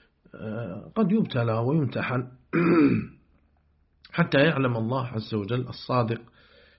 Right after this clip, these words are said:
من الكاذب. وكذلك بعد هذه الآية يقول الله عز وجل: "ومن الناس من يقول آمنا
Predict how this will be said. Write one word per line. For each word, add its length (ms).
من 140
الكاذب. 540
وكذلك 580
بعد 440
هذه 360
الآية 560
يقول 220
الله 120
عز 220
وجل: 260
"ومن 240
الناس 440
من 120
يقول 540
آمنا 640